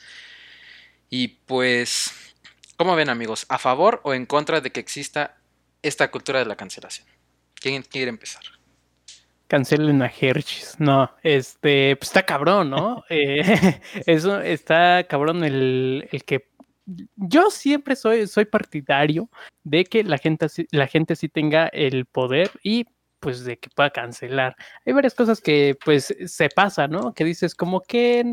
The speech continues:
Speaker 2: estuvo un poquito de más que hayan cancelado esto, pero yo siento que está un poquito chido que sí tenga el poder la gente de hacer eso. Hershey's, huele soplo. No, este, ¿qué, qué, qué opinas tú, güey? Porque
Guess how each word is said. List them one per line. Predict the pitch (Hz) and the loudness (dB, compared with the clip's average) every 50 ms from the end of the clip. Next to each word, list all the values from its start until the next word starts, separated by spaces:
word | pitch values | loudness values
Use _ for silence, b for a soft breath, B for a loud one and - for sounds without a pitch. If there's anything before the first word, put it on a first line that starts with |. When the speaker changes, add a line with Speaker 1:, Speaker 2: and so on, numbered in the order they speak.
| 233 233 | -4 -4
Speaker 2:
estuvo | 214 202 - - 240 240 | -4 -4 -4 -4 -4 -4
un | 226 | -4
poquito | - - 202 - 208 - 220 196 | -4 -6 -8 -8 -4 0 0 0
de | 185 | 0
más | 180 185 190 185 | 0 -2 -4 -4
que | - - 170 | -2 0 0
hayan | 170 175 175 165 | 2 2 0 -2
cancelado | 151 147 143 143 - 175 180 190 185 190 202 | -2 -4 -4 -4 -2 0 0 2 2 2 2
esto, | 208 208 - - 202 220 - b b b b b _ _ _ _ | 0 -2 -2 -4 -6 -6 -6 b b b b b _ _ _ _
pero | - 190 190 202 208 214 214 208 - - _ | 2 4 4 4 4 2 2 0 -2 -4 _
yo | - 160 170 190 190 | -4 0 0 0 2
siento | - - 180 175 - 175 | 0 -2 -2 -2 -2 -6
que | - - - 139 131 | -6 -4 -4 -4 -4
está | 127 - - 151 160 165 - _ _ _ _ _ - | -4 -4 0 0 0 0 0 _ _ _ _ _ -6
un | 185 165 | -6 -4
poquito | - 160 143 - - 147 139 | -4 -4 -4 -4 -4 -4 -4
chido | - - 185 190 190 | -2 -2 -4 -4 -4
que | - - | -8 -12
sí | - - 143 127 - _ - | -10 -10 -10 -10 -12 _ -8
tenga | - 131 131 131 131 131 131 131 | -8 -6 -4 -2 -2 -2 -2 -2
el | 123 123 | -4 -6
poder | - - 127 120 123 127 - - _ _ - | -6 -6 -4 -2 -2 -4 -4 -6 _ _ -16
la | 170 143 131 - | -12 -12 -8 -2
gente | - 139 143 156 - 165 156 | -2 0 0 0 0 -2 -2
de | 143 | -2
hacer | 123 - - - 131 - | -4 -6 -4 -6 -6 -6
eso. | - - - - - B B B B _ - | -8 -16 -20 -20 -20 B B B B _ -4
Hershey's, | - - 170 196 196 - - - 151 131 - - _ _ _ _ _ _ - | 2 4 4 6 4 2 0 -4 -6 -8 -8 -12 _ _ _ _ _ _ -2
huele | 156 156 160 165 151 | 2 4 4 4 4
soplo. | - - 156 139 139 - - 117 - - - _ _ | 2 4 4 2 2 2 -2 -8 -8 -10 -14 _ _
No, | - 185 180 190 175 - | 0 2 4 4 4 2
este, | - 151 147 143 - - 165 156 147 147 143 143 143 143 139 139 143 147 - - - _ | 0 -2 -4 -4 -4 0 2 4 4 4 2 2 2 0 0 0 -2 -6 -8 -10 -16 _
¿qué, | _ - 170 170 | _ -8 -8 -4
qué, | - - 185 175 - | 0 0 0 2 4
qué | - | 2
opinas | 214 214 - 240 220 214 196 - - | 2 4 4 2 4 2 0 0 4
tú, | - 185 196 185 | 4 6 6 6
güey? | 160 151 139 | 6 4 4
Porque | - - 147 - 139 - - 143 139 139 135 135 135 131 131 135 143 | 4 2 0 0 0 0 0 2 4 4 4 4 4 2 0 -4 -6